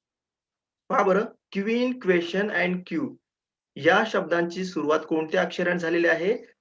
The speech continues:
तर क्यू या अक्षराने झालेली आहे. आणि गोल्ड या शब्दाची सुरुवात कोणत्या अक्षराने झालेली आहे? तर जी या अक्षराने झालेली आहे.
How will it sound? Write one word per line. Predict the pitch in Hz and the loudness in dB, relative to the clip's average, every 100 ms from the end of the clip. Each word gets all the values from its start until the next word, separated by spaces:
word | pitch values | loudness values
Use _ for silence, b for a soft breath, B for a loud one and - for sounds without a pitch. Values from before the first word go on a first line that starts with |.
| _ - | _ 0
तर | - - - _ | 2 2 -4 _
क्यू | - 180 175 | -2 4 6
या | 143 | 4
अक्षराने | - 135 120 113 | 2 -4 -4 -4
झालेली | 110 101 | -4 -6
आहे. | 104 - _ _ _ - | -6 -12 _ _ _ -8
आणि | 113 131 160 165 294 - _ _ _ _ _ _ _ _ _ _ _ _ _ _ _ _ _ _ _ _ - | -4 -2 0 0 0 -4 _ _ _ _ _ _ _ _ _ _ _ _ _ _ _ _ _ _ _ _ -18
गोल्ड | 139 139 208 233 240 214 | -2 6 8 8 6 4
या | 214 | 4
शब्दाची | 202 185 196 | 2 4 4
सुरुवात | 190 196 185 185 | 6 6 4 4
कोणत्या | 185 180 175 | 0 2 0
अक्षराने | 170 175 170 | 0 -2 -2
झालेली | 160 156 160 | 0 0 2
आहे? | 156 165 196 b _ _ - | 0 -2 -4 b _ _ 2
तर | 196 | 2
जी | 156 131 160 156 | 0 -6 2 4
या | 143 | 4
अक्षराने | 139 - 127 120 | 2 -4 -4 -4
झालेली | 110 113 | -8 -8
आहे. | 104 | -10